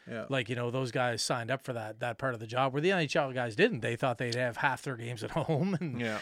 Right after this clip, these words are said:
Speaker 2: and things. So it, it could be a shock to the system. And like you said, to your kids, like, you know,
Speaker 1: Yeah.
Speaker 2: Dad's always here and he's always told us he's gonna be here. And now
Speaker 1: Yeah.
Speaker 2: all of a sudden he's gone away for three months or,
Speaker 1: Yeah.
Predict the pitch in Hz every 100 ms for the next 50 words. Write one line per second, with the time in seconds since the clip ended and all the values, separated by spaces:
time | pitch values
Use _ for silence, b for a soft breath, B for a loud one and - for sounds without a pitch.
0 | B 165 156 151 151 143 202 185 180 170
1 | 180 147 202 233 254 131 151 117 151 123
2 | - 147 - 123 143 233 262 - 349 185
3 | 160 139 - 120 147 180 214 131 175 165
4 | 151 143 127 131 127 143 123 135 170 170
5 | 139 135 123 135 123 - 139 196 123 120
6 | 113 110 107 113 143 127 127 151 135 123
7 | 120 - 117 156 135 120 131 - 127 143
8 | 127 147 151 127 - 156 127 127 143 -
9 | 123 113 107